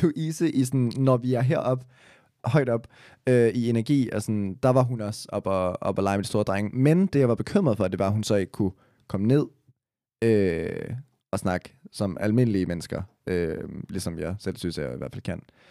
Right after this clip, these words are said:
Øhm, så det var sådan min bekymring, da jeg mødte hende første gang. Men umiddelbart var jeg sådan der, fedt. Og fedt, at det var en kvinde, der kom ind. Det var jeg fucking glad for.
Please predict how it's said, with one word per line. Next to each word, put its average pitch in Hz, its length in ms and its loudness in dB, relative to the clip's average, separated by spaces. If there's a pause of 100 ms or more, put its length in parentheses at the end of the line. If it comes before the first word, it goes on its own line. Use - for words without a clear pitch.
(280)
Øhm, 92 560 0
så 147 80 2
det 170 80 8
var 185 60 6
sådan 180 100 2
min 170 100 2
bekymring, 135 520 -2
da 92 60 -10
jeg 90 80 -8
mødte 92 180 -4
hende 92 140 -4
første - 240 -6
gang. 85 300 -6
Men 95 300 -4 (320)
umiddelbart 147 340 4
var 110 60 -4
jeg 104 80 -6
sådan 104 120 -8
der, 87 160 -6 (520)
fedt. - 480 -2
Og 113 120 2
fedt, 143 140 6
at 139 100 4
det 135 80 4
var 123 60 4
en 113 80 2
kvinde, 117 320 2
der 127 60 4
kom 120 180 2
ind. 110 160 0
Det 113 100 2
var 107 60 4
jeg 95 60 2
fucking 98 260 0
glad 87 180 0
for. 92 240 -2